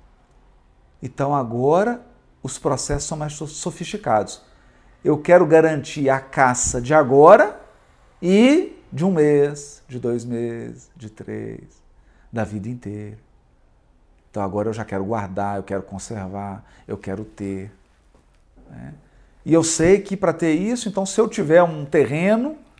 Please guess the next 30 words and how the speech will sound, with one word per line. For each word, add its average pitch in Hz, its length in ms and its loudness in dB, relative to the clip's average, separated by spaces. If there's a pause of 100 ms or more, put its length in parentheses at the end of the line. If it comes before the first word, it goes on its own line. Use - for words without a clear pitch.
(200)
uma 143 140 2
área, 202 440 6
porque 220 140 -6
aí 160 80 6
eu 175 80 6
cuido 175 420 -4
do 151 60 2
animal, 226 760 2 (280)
aí 196 200 6
depois 208 340 2
eu 220 80 0
vou 208 160 0
percebendo 196 460 -6
que 220 60 -4
eu 208 60 -2
tenho 214 180 -6
que - 60 -8
ser 226 180 2
dono 262 760 6
de, 233 140 -6
pra 220 160 2
ter 226 180 0
pessoas 226 440 0
trabalhando. 202 600 0
Aí 135 200 -4
começa - 920 -14 (840)
todo 254 380 -10
um 262 80 -10
processo 208 640 -10
intricado, 262 1400 -4